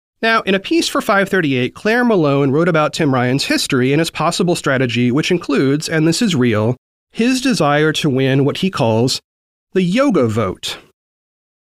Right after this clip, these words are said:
Ryan wrote a book in twenty twelve about mindfulness, and he is super into yoga, in addition to being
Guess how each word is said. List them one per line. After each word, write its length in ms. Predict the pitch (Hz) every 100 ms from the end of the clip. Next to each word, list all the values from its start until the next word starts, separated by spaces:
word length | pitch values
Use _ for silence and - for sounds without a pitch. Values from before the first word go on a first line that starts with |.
| -
Ryan 320 | 175 220 277
wrote 120 | 269
a 20 | 208
book 240 | 175 170
in 80 | 180
twenty 240 | 170 147
twelve 320 | 127 233 202
about 280 | 156 147 139
mindfulness, 840 | 143 180 202 - 135 95 82 -
and 180 | - 151
he 140 | 170 180
is 120 | 180
super 380 | - 160 156 170
into 260 | 120 127
yoga, 380 | 180 320 151 101
in 60 | 131
addition 320 | 143 - 175
to 80 | 139
being 420 | 131 131 131